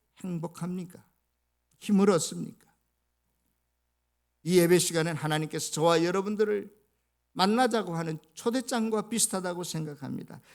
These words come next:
가장 고귀한 시간입니다. 앞으로 절대 예배 시간을 놓치지 마시기를 바랍니다. 그래서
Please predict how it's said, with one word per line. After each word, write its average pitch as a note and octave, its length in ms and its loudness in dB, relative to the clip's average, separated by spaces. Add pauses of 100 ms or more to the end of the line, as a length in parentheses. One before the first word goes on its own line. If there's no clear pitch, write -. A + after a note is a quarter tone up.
가장 A#3 680 -2
고귀한 C4 560 -2
시간입니다. B3 840 -6 (260)
앞으로 G#3+ 480 4
절대 A#3 500 10
예배 A#3 180 12
시간을 A3+ 440 6
놓치지 G#3 380 -2
마시기를 F3+ 640 -8
바랍니다. D#3 680 -12 (720)
그래서 B2+ 540 -8